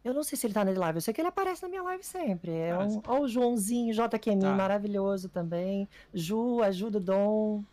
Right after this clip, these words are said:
Speaker 2: O Dri Araújo tá aí, o Ed Um Campos tá aí. O Ed Um Campos eu
Speaker 1: Serjão.
Speaker 2: conheci hoje, ele tava lá na, no, no YouTube. O Elisal, o Sal tá aí, o Ev Anderson tá aí, pai dos craques. O Fante
Speaker 1: Uhum.
Speaker 2: Apex, Co-, Co-, Cosmox.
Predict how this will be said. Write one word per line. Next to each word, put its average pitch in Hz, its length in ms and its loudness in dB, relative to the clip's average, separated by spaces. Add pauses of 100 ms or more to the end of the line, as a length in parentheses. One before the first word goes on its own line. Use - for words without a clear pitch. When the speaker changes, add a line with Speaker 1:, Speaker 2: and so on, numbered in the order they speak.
(160)
Speaker 2:
O 156 160 -2
Dri 160 220 0
Araújo 175 440 2
tá 156 100 -6
aí, 196 260 -4
o 185 140 0
Ed 190 400 -2
Um 165 160 -6
Campos - 380 -8
tá 139 120 -8
aí. 202 520 -8
O 170 120 -2
Ed 190 180 -2
Um 185 80 -2
Campos 180 200 -2
eu 175 120 2
Speaker 1:
Serjão. 190 60 0
Speaker 2:
conheci 233 300 2
hoje, 208 280 2
ele 180 60 -6
tava 185 220 -2
lá 202 140 -4
na, 202 260 -6
no, 175 180 -8
no 175 160 -8
YouTube. 151 380 -8 (380)
O 160 160 -4
Elisal, 170 680 0
o 160 80 -10
Sal 175 380 0
tá 160 100 -8
aí, 202 400 -6
o 185 160 -2
Ev 175 160 -4
Anderson 175 360 -6
tá 160 120 -10
aí, 165 60 -6
pai 147 180 -8
dos 135 160 -12
craques. - 800 -4
O 156 80 -8
Fante 196 400 -2
Speaker 1:
Uhum. 220 40 -2 (100)
Speaker 2:
Apex, 208 360 -2
Co-, 175 360 -4 (140)
Co-, 175 260 -4 (260)
Cosmox. 170 1160 -6